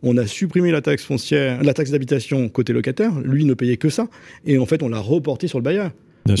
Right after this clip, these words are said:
Speaker 2: sûr.
Speaker 1: ça veut dire que le locataire qui vit dans une ville, et moi je trouve pas forc-, forcément ça équitable,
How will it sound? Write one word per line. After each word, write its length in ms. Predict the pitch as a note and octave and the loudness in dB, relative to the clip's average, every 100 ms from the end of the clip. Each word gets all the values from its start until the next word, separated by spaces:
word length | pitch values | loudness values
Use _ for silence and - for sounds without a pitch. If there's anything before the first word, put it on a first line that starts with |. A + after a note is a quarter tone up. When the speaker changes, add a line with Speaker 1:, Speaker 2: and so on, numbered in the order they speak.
| B2+ | 2
Speaker 2:
sûr. 60 | |
Speaker 1:
ça 140 | G2+ D3+ | 2 2
veut 80 | E3 | 2
dire 140 | E3+ | 2
que 80 | C#3+ | 2
le 80 | D#3+ | 2
locataire 520 | F3 F3 E3 E3+ D3 | 2 0 -2 0 -2
qui 180 | - C3+ | -2 -2
vit 80 | E3 | 0
dans 160 | D#3+ | 0
une 180 | C3 D3 | 2 2
ville, 200 | D3+ D3+ | 2 0
et 60 | A#2+ | 0
moi 120 | D3+ | -4
je 60 | |
trouve 100 | - - _ _ | -6 -10 _ _
pas 100 | D#3 | -2
forc-, 300 | D#3 C3+ C3+ C3+ C3 G#2+ | -2 -2 0 0 0 -4
forcément 320 | C3+ B2 C#3 | -4 -2 -2
ça 160 | A2+ B2 | 0 -2
équitable, 560 | A2+ A2 E3 G#3+ D#3+ | -2 -2 -2 0 0